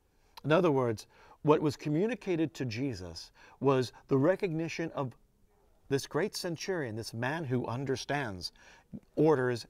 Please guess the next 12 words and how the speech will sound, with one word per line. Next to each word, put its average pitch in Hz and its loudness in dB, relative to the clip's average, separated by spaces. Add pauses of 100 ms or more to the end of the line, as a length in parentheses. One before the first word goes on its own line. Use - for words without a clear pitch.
(120)
and 117 -2
authority. 123 -4 (340)
The 135 0
centurion 175 2
recognizes 117 -4
that 107 -10 (340)
the 120 0
authority 175 0
of 117 -2
Yeshua 120 0
was 117 -4
such - -8